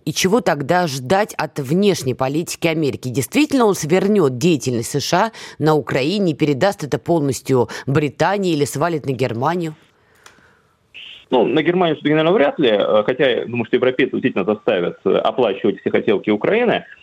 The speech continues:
Speaker 2: Ну вот, ну, а Соединенное Королевство вполне возможно будет управлять, э, заниматься шефством за всеми этими процессами.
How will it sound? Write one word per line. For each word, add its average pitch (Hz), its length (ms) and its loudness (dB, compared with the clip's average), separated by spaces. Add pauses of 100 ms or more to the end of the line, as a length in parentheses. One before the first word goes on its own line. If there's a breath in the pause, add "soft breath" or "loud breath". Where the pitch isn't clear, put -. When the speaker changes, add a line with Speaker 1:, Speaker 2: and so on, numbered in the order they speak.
(120)
Speaker 2:
Ну 113 140 2
вот, 101 140 0
ну, 170 140 4
а 107 120 2
Соединенное 120 400 0
Королевство 117 480 0
вполне 101 260 0
возможно 107 440 0
будет 95 240 -2
управлять, 98 460 0 (320 loud breath)
э, 101 160 2
заниматься 120 480 0
шефством 101 580 -2
за 90 100 0
всеми 92 260 0
этими 92 180 -2
процессами. 104 580 -2